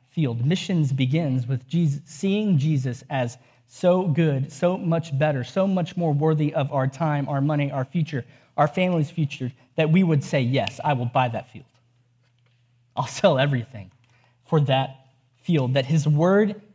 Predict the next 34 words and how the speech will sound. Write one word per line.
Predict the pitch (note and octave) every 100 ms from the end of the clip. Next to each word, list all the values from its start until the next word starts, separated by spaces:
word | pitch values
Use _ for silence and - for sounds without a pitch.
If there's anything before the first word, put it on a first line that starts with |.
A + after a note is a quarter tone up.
| -
and | D3+
his | C3
spirit | - - - A3 F3 A#2 G2+ _ _ _
is | D3+ C3+
the | D#3 -
only | A#3+ B3 C4 B3
thing | G#3 F3+
that | E3 -
can | D#3+ C#3
drive | D#3+ E3+ E3+ D3+
us | F3 C#3 -
into | D3 C#3 C3+
mission. | A2+ - E2+ - _ _ _ _ _ _ _ _ -
And | D3+
it's | C#3+ C#3+
the | E3+ -
only | F3+ G#3 A#3
thing | - F#3 D3
that | C#3
can | - C#3
sustain | - C#3 - - F#3 E3+
us | A#2+ A2 - _ _ _ _ _
in | E3+ C#3+ A2 G#2+ G#2 _
his | - A#2+ G#2 - _ _ _ _ _ -
mission. | C#3+ - A#2
If | A2
we | E3+ G3+
try | - F3+
to | D#3
concord | - D3 C#3+ D3+ B2+
some | - E3 E3
kind | - D3 A#2
of | -
strategy, | - - B2 A#2+ G#2+ -